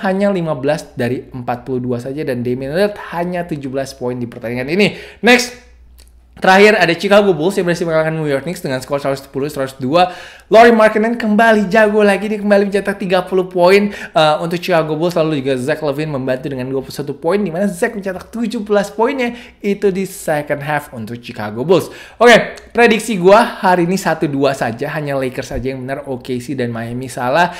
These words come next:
Besok ada enam pertandingan, kita akan mulai dengan Indiana dulu, minus enam lawan Memphis. Ke Indiana besok at home court, they will take care of business. Washington, gua pengen Washington menang lagi.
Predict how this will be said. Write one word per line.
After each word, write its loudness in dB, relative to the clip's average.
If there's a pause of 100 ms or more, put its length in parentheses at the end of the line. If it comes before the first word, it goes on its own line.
(140)
Besok 6
ada 6
enam 0
pertandingan, 0
kita 6
akan 6
mulai 6
dengan 2
Indiana 4
dulu, 2
minus 2
enam -2
lawan 2
Memphis. -2
Ke 0
Indiana -2
besok -4
at 0
home 0
court, 2
they 2
will 2
take -2
care 0
of -10
business. 2 (420)
Washington, 4 (160)
gua 4
pengen 2
Washington 2
menang -2
lagi. 0